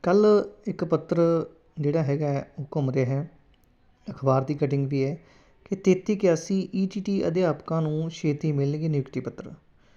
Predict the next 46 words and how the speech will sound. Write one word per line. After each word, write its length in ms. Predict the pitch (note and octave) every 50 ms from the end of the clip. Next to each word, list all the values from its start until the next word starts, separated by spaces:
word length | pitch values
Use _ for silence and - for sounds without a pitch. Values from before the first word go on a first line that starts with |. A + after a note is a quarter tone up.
| _ _ _ _ _ _ -
ਹਾਂਜੀ 140 | D3 D3 D#3
ਦੋਸਤੋ, 560 | D#3 D#3 D#3 D#3 - E3 D#3+ D#3 D3+ - - - - _ -
ਜਿਹੜੇ 160 | D#3+ C#3+ D3 D#3+
ਮੇਰੇ 200 | D#3 D3+ C#3+ C#3
ਭੈਣ 220 | - D#3+ D#3 C#3+
ਭਰਾ 140 | C3+ D3 C#3
ਪਹਿਲੀ 260 | - C#3+ C#3 D3 D3+
ਵਾਰ 140 | D3+ C#3+ C#3
ਆਏ, 100 | C3+ C3+
ਕਿਰਪਾ 320 | - C#3 C#3 C#3 - C#3
ਕਰਕੇ 300 | C3+ C#3 B2+ C3 - D3
ਉਹ 40 | C3
ਚੈਨਲ 160 | - C#3 C3
ਨੂੰ 80 | C3 B2
ਸਬਸਕ੍ਰਾਈਬ 400 | - C#3+ - - - C3+ B2+ B2
ਜ਼ਰੂਰ 160 | C3 C#3+ C3+
ਕਰ 140 | - C#3 C3
ਲਿਓ। 200 | C3 C#3 D3+ - - - _ _ _ _ _ _ _ _ _ _ _
ਤਾਂ 300 | - D#3 D3+ D3+ D3+ D3 - - - - _ _ _ _ _ _ _ _ _ _ - -
ਮੈਂ 400 | D#3+ D#3+ D#3+ D#3+ D#3+ D#3+ D#3+ D#3+ E3 -
ਉਹਨਾਂ 540 | - E3+ F3 F#3 F#3 F#3 F3 - - - F3+
ਅਧਿਆਪਕ 260 | D#3 E3+ C#3+ D#3+ -
ਸਾਥੀਆਂ 440 | - - C#3 C#3 - - D3 C#3+ C#3
ਨੂੰ 100 | C#3+ C#3+
ਜਾਂ 120 | D3 D3+ C#3
ਉਹਨਾਂ 260 | C#3 D3 C#3 C#3+ C#3+
ਕੈਂਡੀਡੇਟਸ 460 | D3 C#3+ C3+ C3 C3 C3 B2+ - -
ਨੂੰ 200 | C#3 C3 C3+ C3 - -
ਇਹ 100 | D#3+ C#3
ਪੁੱਛਣਾ 300 | C#3 C#3+ B2+ - C#3+ C3
ਚਾਹੂੰਗਾ, 400 | C3 C3+ C3 C#3 C#3 C#3+ D3 D3+ D#3 - - - - - - _ _ -
ਹਾਲਾਂਕਿ 480 | C3+ C3+ C#3 C#3 - - D#3 D3+ C#3+ - - - -
ਇਹ 260 | D3+ D3+ D3+ D3+ C#3+ - - - - -
ਧਿਆਨ 280 | F3 E3+ E3 D3 C3+
ਦੇ 100 | C#3 D3
ਵਿੱਚ 200 | D3 D3 D3 -
ਨਹੀਂ 180 | D3+ D#3+ E3+ E3
ਹੈ 60 | D#3
ਕਿ 140 | D#3 - F3
ਤੇਤੀ 400 | D#3+ - E3+ D#3+ E3 - - F#3+
ਇਕਿਆਸੀ 420 | F#3+ - E3+ D3 C#3 - - D3+
ਜਿਹੜੀ 200 | C#3+ D#3+ D#3+ E3+
ਭਰਤੀ 400 | E3 F3+ E3+ D3 C#3+ - C#3+ C#3+
ਕਦੋਂ 260 | C#3+ D3+ C#3+ C3 B2+ B2
ਆਈ 120 | - -
ਸੀ 160 | - - D#3+